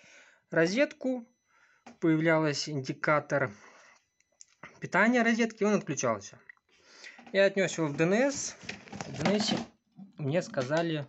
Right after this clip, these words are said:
то, что надо менять клавиатуру. Будет стоить четыре тысячи рублей. Я подумал, что нахер это надо, четыре тысячи. Давайте сам этот ноутбук покупал в семнадцатом году. За десять тысяч рублей мы его брал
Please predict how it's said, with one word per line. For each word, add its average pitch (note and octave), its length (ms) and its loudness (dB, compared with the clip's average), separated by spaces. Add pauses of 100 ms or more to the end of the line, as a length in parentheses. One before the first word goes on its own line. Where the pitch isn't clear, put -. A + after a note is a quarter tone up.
(120)
то, C3+ 200 -4
что B2+ 400 -8
надо A#2+ 380 -6
менять A#2+ 300 -8
клавиатуру. B2+ 600 -8 (880)
Будет D#3+ 180 -4
стоить D3 240 -4
четыре C#3+ 260 -10
тысячи C#3+ 320 -12
рублей. A2+ 280 -10
Я C#3 340 -6 (300)
подумал, B2+ 340 -6
что - 160 -14
нахер E3+ 320 -4
это C#3+ 180 -12
надо, C3+ 280 -6
четыре - 240 -14
тысячи. C3 240 -12
Давайте E3 260 -6 (160)
сам C#3 460 0
этот A#2+ 200 -12
ноутбук C3 360 -6
покупал - 260 -12
в - 60 -14
семнадцатом F#3+ 420 -2
году. D3+ 240 -6
За D#3 500 2
десять C#3+ 300 -6
тысяч C3+ 240 -6
рублей C#3+ 220 -4
мы A#2 140 -6
его A#2+ 120 -8
брал B2+ 320 -4